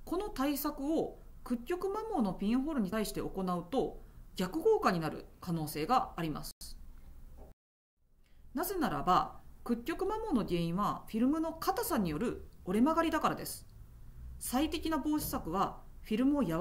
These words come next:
らかくして角を立てないこと。しかしながら、どんな素材でも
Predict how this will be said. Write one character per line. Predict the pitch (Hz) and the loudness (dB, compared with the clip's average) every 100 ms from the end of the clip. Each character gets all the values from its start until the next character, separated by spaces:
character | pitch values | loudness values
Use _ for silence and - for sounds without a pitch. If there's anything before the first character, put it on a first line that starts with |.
| 240 | 4
ら | 392 | 2
か | 392 370 | 2 0
く | - | -2
し | 160 | -4
て | - 226 - - - - | 0 -2 -2 -6 -8 -2
角 | - - 320 | 4 6 6
を | 370 - | 2 2
立 | 202 | 0
て | 277 | 2
な | 320 | 2
い | 196 | 2
こ | - | -2
と。 | 139 - - - - - - - - - - - | -8 -10 -12 -14 -16 -16 -18 -18 -18 -16 -14 -6
し | - | -2
か | 233 | 0
し | 277 | 2
な | 277 | 4
が | 254 | 6
ら、 | 226 190 | 6 6
ど | - 311 | 4 2
ん | 359 | 2
な | 294 | 0
素 | 233 | -2
材 | 202 208 | -2 -2
で | 196 | 0
も | 190 262 - - | 2 2 0 -8